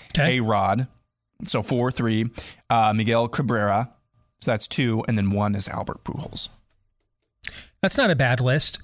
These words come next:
Speaker 1: I'm, I'm gonna disqualify anybody I suspect of P E Ds. Um,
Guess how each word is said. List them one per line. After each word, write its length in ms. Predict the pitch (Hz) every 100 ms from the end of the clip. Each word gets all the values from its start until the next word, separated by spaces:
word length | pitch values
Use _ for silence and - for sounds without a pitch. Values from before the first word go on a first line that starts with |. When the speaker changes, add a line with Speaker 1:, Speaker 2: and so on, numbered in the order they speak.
| -
Speaker 1:
I'm, 240 | 156 214 220
I'm 200 | 165 196
gonna 180 | 208 185
disqualify 840 | 143 156 - 156 151 151 - 135 -
anybody 540 | 147 156 135 139 139 139
I 140 | 135
suspect 600 | - 127 - 120 113 - - _ _ _ _ _ -
of 380 | 131 127 113 - -
P 100 | 156
E 160 | 131
Ds. 380 | 117 98 98 - - - _ _ _ _ _ _ _ _ _ _ -
Um, 520 | 147 123 123 120 120